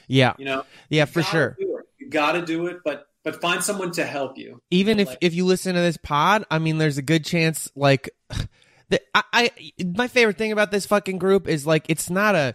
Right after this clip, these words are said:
Speaker 1: huge podcasting thing or something, but, like, there's a, a, a gr-, uh, solidarity and fucking validation, w-, I realized, are the point of this thing. And, like, with this quarantine calisthenics group doing, there's a group of, like, ten or so people in there, or fifteen people who are, like,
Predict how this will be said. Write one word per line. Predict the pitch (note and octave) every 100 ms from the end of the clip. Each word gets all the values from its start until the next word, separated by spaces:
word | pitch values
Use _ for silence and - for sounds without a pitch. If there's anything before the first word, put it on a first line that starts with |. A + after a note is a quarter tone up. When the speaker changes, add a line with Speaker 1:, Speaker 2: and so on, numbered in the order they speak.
| _
Speaker 1:
huge | - - D#3+ G3 G#3+ F3+ D3+ A#2+ -
podcasting | - D#3+ F3 G#3 - E3+ D#3 - C#3
thing | F3 G3
or | F#3+
something, | - D#3 D3
but, | C#3 C#3
like, | C#3+ C#3 - - -
there's | F3+ G3+
a, | G#3 E3 -
a, | C#3+ C#3 G2+ C#3
a | C3
gr-, | A2+ D#3 - _ - _ _ -
uh, | D#3+ D#3 C3+ - _ _ _ _ _ _ _ _ _ _ _ _ _ _ _ _
solidarity | - - F3+ F3+ F#3+ G3+ G3 G3 -
and | D3+ D#3+
fucking | F3 E3+
validation, | D#3+ E3 D#3+ D3+ D3 C3+ A#2 A2
w-, | B2 B2
I | B2
realized, | B2+ B2 A#2 A2+
are |
the | A#2+
point | A#2+ D#3 D3+
of |
this | C3+ C3
thing. | - B2+ G#2+ G#2+ -
And, | C3+
like, | C#3+ C#3
with | D#3
this | D3
quarantine | - F3+ F3+ F#3+
calisthenics | F#3 F#3 F#3 F#3 F3+
group | F3+
doing, | F#3+ F#3+
there's | D#3 D3+
a |
group | C#3 D#3+
of, | D#3
like, | D3+
ten | - D#3
or | D#3
so | D#3 D3+
people | D3 D#3 D3+ D3
in | C3+
there, | D3 E3
or | D3+
fifteen | D#3+ C#3+ E3
people | D#3 D#3 D#3
who | D3+
are, |
like, | C#3